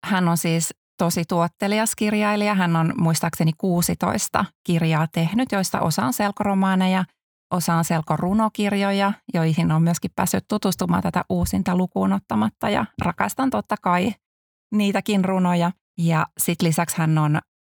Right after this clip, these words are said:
tehnyt selkonovelleja ja myöskin mukauttanut klassikoita. Ja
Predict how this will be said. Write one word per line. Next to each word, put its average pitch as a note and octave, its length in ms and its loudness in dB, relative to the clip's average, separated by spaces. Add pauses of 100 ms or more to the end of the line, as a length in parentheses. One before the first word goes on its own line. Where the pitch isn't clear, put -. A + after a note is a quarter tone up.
tehnyt D#3 240 2
selkonovelleja F#3+ 920 0
ja D#3+ 120 2
myöskin D#3+ 340 0
mukauttanut D#3+ 680 0
klassikoita. G#3 920 -2 (340)
Ja E3 300 2